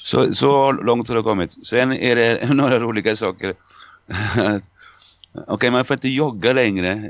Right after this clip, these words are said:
eh, i öppen, open air. Eh, och, men om du har en hund, om du har en hund så får du gärna gå ut och, och, och få den till att, eh, alltså, kissa hunden.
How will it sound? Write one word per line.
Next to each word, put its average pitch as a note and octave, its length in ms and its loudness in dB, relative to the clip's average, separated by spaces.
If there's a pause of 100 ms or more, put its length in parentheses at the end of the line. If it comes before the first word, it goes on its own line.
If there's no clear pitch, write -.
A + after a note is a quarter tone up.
(400)
eh, F#2 100 -6
i A#2+ 120 -2
öppen, G2+ 480 -2
open F#2 320 -2
air. C#3 300 0 (920)
Eh, B2 600 4 (480)
och, A2+ 180 0 (100)
men D3+ 360 0 (100)
om B2+ 180 0
du C3 60 -2
har C3+ 80 2
en C#3+ 160 0
hund, E3+ 380 0 (680)
om G2+ 120 -10
du A2+ 80 -6
har C3+ 100 -2
en C#3 80 -2
hund E3+ 200 -2
så G3+ 100 -4
får G3 160 -4
du G3 120 4
gärna F3 240 4
gå D#3 140 2
ut A#2+ 300 -2
och, A#2+ 260 -2
och, G#2+ 220 2
och F#2+ 240 -4
få - 140 -4
den F#2+ 100 0
till A2 120 0
att, F2+ 80 -2 (280)
eh, F#2 140 -2
alltså, G#2+ 240 -2
kissa C#3+ 400 2
hunden. G#2+ 440 2